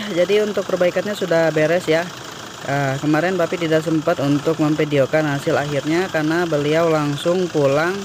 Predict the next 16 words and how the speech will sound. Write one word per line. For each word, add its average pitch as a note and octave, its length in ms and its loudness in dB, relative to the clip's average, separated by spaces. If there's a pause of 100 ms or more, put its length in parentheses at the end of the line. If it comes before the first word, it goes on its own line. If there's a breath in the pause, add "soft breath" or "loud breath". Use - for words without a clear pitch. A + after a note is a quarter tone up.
(480)
ke F#3+ 400 2 (340)
rumah D3 480 2
atau D#3+ 240 -2
ke D#3 80 0
Lampung C#3+ 400 0
Barat. B2+ 400 0
Jadi, B2+ 240 -2
Papi D3 400 -2
tidak C3 160 0
sempat C3 400 -2
karena C#3+ 200 0
Papi C3+ 320 -4
masih D#3+ 440 0 (480)
dalam C#3 600 2 (160)
pekerjaan E3+ 600 0
ya, D#3 160 0